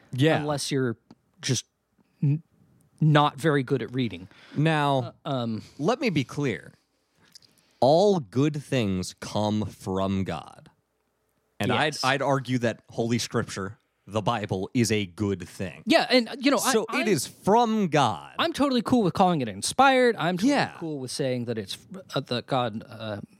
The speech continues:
Speaker 2: guided the hands of men in, in writing it. But, uh, I, I, and
Speaker 1: Yeah, and that's a little bit of a
Speaker 2: thi-,
Speaker 1: hot
Speaker 2: this
Speaker 1: take.
Speaker 2: is me nitpicking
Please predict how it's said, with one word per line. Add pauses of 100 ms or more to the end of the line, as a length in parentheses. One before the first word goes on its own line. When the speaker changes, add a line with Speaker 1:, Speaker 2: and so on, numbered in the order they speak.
(140)
Speaker 2:
guided
the
hands
of
men
in, (200)
in
writing
it. (300)
But,
uh, (180)
I, (120)
I, (240)
and (800)
Speaker 1:
Yeah,
and
that's
a
little
bit
of
a
Speaker 2:
thi-,
Speaker 1:
hot
Speaker 2:
this
Speaker 1:
take.
Speaker 2:
is
me (520)
nitpicking